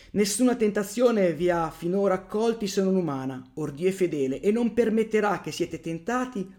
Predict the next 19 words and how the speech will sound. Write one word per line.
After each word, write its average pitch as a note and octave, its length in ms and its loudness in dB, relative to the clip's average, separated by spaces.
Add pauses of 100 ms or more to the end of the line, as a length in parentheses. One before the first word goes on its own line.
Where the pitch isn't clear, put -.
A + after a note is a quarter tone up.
(100)
oltre A#3 380 4
le F#3 80 2
vostre F#3 340 0
fo-, C3+ 320 -8
oltre F#3+ 280 0
le E3 80 0
vos-, E3 320 -8 (100)
vostre E3+ 400 -4
forze, A2+ 520 -8 (340)
ma B2 220 -6
con C#3+ 140 -4
la C3+ 100 -2
tentazione C3+ 840 -4 (240)
vi D3 160 -8
darà D3+ 200 -4
anche G#3+ 260 0
la F#3 100 4
via F3 160 0
d'uscita, A#2+ 640 -6